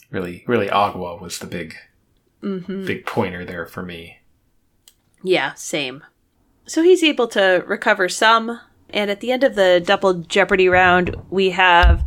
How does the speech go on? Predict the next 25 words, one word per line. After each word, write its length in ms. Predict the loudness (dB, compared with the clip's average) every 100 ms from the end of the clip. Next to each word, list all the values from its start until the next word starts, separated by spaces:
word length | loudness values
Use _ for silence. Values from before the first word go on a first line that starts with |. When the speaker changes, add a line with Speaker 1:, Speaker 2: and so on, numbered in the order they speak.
| -8 -16 -20 -20 -4
Speaker 2:
Katie 340 | 0 2 0
in 80 | -2
the 100 | -2
lead 360 | -2 -4 -6 -6
with 180 | -8 -6
sixteen 420 | -6 -6 -6 -2
thousand 300 | 0 0 0
six 240 | -4 -4 -2
hundred, 420 | 0 0 -2 -6 -20 -20 -20 _ 0
uh, 200 | 2 2
Sarah 300 | 2 2 2
in 140 | -2
second 280 | -4 -6 -2
place 200 | -2 -2
with 120 | -2
eleven 320 | -2 0 0 0
thousand 320 | -2 -2 -6
two 160 | -4
hundred, 400 | -2 0 0 -2 -8 _ -20 _ _ _ _ _
Evans 400 | 0 2 2 0 0
at 340 | 2 2 0 -12 -20 -20 _
four 360 | -12 0 2
thousand 420 | 2 2 0 -4 -12 _ _
eight 200 | 0 0 -4
hundred, 460 | -8 -2 -2 -4